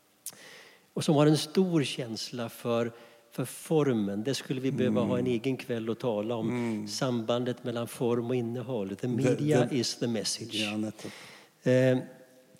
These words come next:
Speaker 1: ibland när man öppnar en bok, om man då skulle öppna den bara och inte bara se på den, det, det, det räcker långt, bara det.
Speaker 2: <laughs>
Speaker 1: Men om man öppnar den här boken då, så ser man hur vilsamt det är att läsa texten. Ibland när vi läser en bok så kan vi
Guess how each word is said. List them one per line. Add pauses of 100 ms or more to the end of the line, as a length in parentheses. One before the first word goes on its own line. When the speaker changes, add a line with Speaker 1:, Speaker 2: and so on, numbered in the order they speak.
(160)
Speaker 1:
ibland
när
man
öppnar
en
bok,
om
man
då
skulle
öppna
den
bara
och
inte
bara
se
på
den,
det,
det,
det
räcker
långt,
bara
det.
Speaker 2:
<laughs>
Speaker 1:
Men
om
man
öppnar
den
här
boken
då, (400)
så
ser
man (720)
hur
vilsamt
det
är
att
läsa
texten.
Ibland
när
vi
läser
en
bok
så
kan
vi